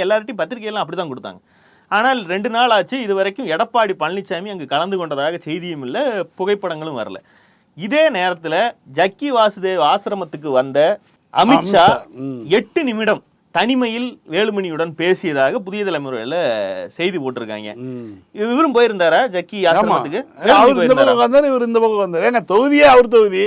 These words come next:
Speaker 1: ஓகே. ஆ.
Speaker 2: அது எப்படி போகாம இருப்பாரு?
Speaker 1: அப்ப அது ஒரு செய்தி வருது.
Speaker 2: ம்.
Speaker 1: இன்றைக்கு பிரஸ் மீட்ல வச்சு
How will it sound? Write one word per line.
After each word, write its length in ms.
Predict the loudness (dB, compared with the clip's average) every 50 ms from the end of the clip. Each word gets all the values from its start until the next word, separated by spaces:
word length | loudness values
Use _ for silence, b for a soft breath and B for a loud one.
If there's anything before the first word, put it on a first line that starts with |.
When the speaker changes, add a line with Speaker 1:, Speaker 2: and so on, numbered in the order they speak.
| -2 0
Speaker 1:
ஓகே. 420 | -2 -4 -2 -4 -10 -10 -8 -4
ஆ. 40 | 2
Speaker 2:
அது 200 | 2 4 4 4
எப்படி 200 | 2 0 -2 -4
போகாம 380 | -2 0 2 4 2 2 2
இருப்பாரு? 340 | -4 -6 -6 -8 -8 -8 -8 -12 _ _ _ _
Speaker 1:
அப்ப 140 | _ 2 4 6
அது 260 | 6 6 4 4 0
ஒரு 200 | 0 0 0 0 0 -2 -2 -2 -6 -8 -10 -12 -18
செய்தி 400 | -18 -8 0 0 0 0 0 -2
வருது. 340 | -2 -2 -2 -4 -6 -8 -8
Speaker 2:
ம். 260 | -8 -8 -10 -10 -12 -14 -18 _
Speaker 1:
இன்றைக்கு 580 | -8 -6 -6 -4 -4 -2 -4 -4 -4 -6 -8 -6
பிரஸ் 280 | -4 -4 -4 -4 -6
மீட்ல 420 | -6 -6 -6 -4 -2 0 0 0 0
வச்சு 400 | -4 -6 -8 -8 -6 -6 -8